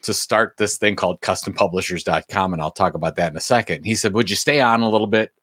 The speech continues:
Uh, we're gonna sell." And luckily I did, because I had some options, did get some money out of that starting in oh seven. And so then, um, Penton was sold. It worked out really well. And I left in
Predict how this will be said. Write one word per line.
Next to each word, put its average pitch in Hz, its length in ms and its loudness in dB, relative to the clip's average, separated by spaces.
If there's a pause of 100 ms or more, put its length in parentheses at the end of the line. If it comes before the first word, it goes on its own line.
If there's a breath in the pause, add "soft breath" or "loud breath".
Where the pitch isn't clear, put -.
Uh, 92 320 -2
we're 101 140 -2
gonna 104 160 2
sell." 101 360 2
And 95 160 -4
luckily 107 460 2
I 92 60 4
did, 120 320 0
because 95 280 -4
I 90 60 -2
had 101 240 0
some 101 160 -6
options, 98 640 -4 (420 loud breath)
did 110 160 2
get 104 220 0
some 101 160 -6
money 98 280 0
out 92 180 2
of 92 60 0
that 92 280 2 (400 soft breath)
starting 95 480 0
in 90 320 0
oh 98 160 2
seven. 107 680 0 (300)
And 101 220 -4
so 101 240 0
then, 98 400 0 (320)
um, 82 260 -6 (340)
Penton 85 380 -6
was 80 100 -6
sold. 147 480 4
It - 300 -10
worked 87 240 -2
out 87 160 2
really 85 240 -2
well. 120 540 4
And 90 140 -4
I 87 100 0
left 87 420 0 (400 loud breath)
in 92 320 0